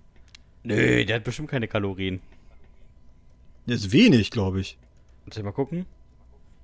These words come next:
Speaker 2: Ja, mach mal.
Speaker 1: Wackelpudding, zweiundsechzig Kalorien hat der.
Speaker 2: Ja,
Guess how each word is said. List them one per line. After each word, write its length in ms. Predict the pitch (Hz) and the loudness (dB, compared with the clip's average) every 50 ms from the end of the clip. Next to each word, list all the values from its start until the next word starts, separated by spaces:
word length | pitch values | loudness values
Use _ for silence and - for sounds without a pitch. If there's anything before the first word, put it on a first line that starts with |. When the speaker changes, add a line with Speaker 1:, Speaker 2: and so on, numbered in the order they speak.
| - - | -18 -10
Speaker 2:
Ja, 180 | - 117 113 104 | -6 -6 -4 -2
mach 140 | 107 147 127 | -4 -2 -2
mal. 180 | 131 107 92 92 - - - - - - - - - - - _ - _ - | -2 -4 -4 -6 -10 -18 -20 -20 -20 -20 -20 -20 -20 -20 -20 _ -20 _ -10
Speaker 1:
Wackelpudding, 680 | 113 - - 123 - - 110 95 95 90 82 85 80 - - - | -8 -6 -6 -6 -6 -6 -6 -6 -6 -6 -6 -8 -12 -14 -16 -16
zweiundsechzig 1080 | - - 110 117 131 131 117 117 117 - - - - 113 107 104 - - - - - - - _ - | -6 0 2 2 2 2 0 -2 -4 -4 -8 -8 -6 -6 -6 -8 -10 -16 -20 -20 -20 -20 -20 _ -6
Kalorien 500 | - - 110 113 110 104 98 95 92 90 | -4 0 0 0 0 -2 -4 -4 -6 -6
hat 120 | 90 85 - | -6 -4 -4
der. 220 | 90 87 87 - - - - - - _ - _ - - - - - - - - - - _ - - | -2 -2 -4 -6 -10 -16 -20 -20 -20 _ -20 _ -20 -20 -20 -20 -20 -20 -20 -20 -20 -20 _ -10 -8
Speaker 2:
Ja, 240 | 117 110 104 104 | -8 -6 -8 -10